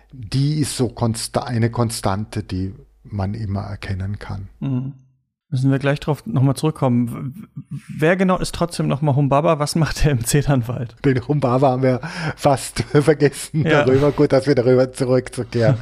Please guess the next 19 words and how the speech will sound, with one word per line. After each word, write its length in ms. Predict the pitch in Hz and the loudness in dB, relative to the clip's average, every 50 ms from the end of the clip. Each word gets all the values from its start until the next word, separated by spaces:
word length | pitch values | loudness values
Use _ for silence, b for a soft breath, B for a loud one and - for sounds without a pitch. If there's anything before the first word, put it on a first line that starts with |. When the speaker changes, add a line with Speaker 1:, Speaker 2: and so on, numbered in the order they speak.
| 165 - - | -4 -10 -10
Speaker 2:
<laughs> 180 | - - 123 - | -12 -8 -4 0
Speaker 1:
Also 260 | 143 135 160 143 - | 2 2 2 2 2
Humbaba 420 | 160 160 156 165 170 175 180 175 | 2 4 4 4 4 4 2 2
ist 260 | 160 160 147 - - | 2 2 0 0 0
mehr 320 | 139 139 135 143 147 143 135 | 2 4 4 6 6 4 4
als 260 | 131 131 127 - - | 2 0 -2 -2 -2
nur 160 | 139 135 127 | 0 2 2
ein 180 | 123 127 123 113 | 2 0 -2 -4
Träger 420 | - - 131 127 127 120 131 120 | -2 2 4 4 4 4 2 2
der 120 | 120 120 113 | 0 0 -2
Geschichte, 480 | 123 120 117 - 127 - - - 127 | -2 -4 -4 -4 -8 -6 -6 -6 -2
dass 380 | 110 117 113 113 - - - - | -2 -2 -2 -4 -8 -14 -12 -10
sich 180 | 120 113 117 | -10 -10 -6
Gilgamesch 500 | - 123 117 107 110 107 107 104 107 104 110 | -4 -4 -4 -2 -2 -2 -2 -2 -4 -2 -2
einen 180 | 110 110 107 | -2 -2 -2
Namen 340 | 104 104 107 107 117 113 113 | -4 -4 -4 -4 -4 -4 -4
machen 200 | 113 - 139 135 160 | 0 0 2 4 2
Speaker 2:
Mhm. 40 | 175 | 2
Speaker 1:
muss. 100 | - | 0